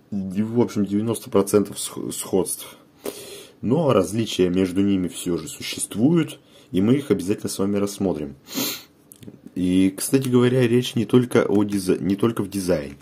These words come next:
Мы обязательно посмотрим. Ну, что касается дизайна, дизайн тут тоже не свой собственный. Дизайн здесь, э, взят с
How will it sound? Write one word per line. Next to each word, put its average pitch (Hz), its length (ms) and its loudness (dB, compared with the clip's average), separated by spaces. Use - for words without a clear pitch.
Мы 85 140 -4
обязательно 90 340 -2
посмотрим. 73 540 -8
Ну, 98 160 -4
что 135 180 -2
касается 131 440 2
дизайна, 127 420 -2
дизайн 117 540 0
тут - 460 -4
тоже 117 300 4
не 101 220 2
свой 101 320 4
собственный. 85 580 -2
Дизайн 107 720 2
здесь, 104 640 0
э, 90 200 2
взят 101 400 0
с 95 560 2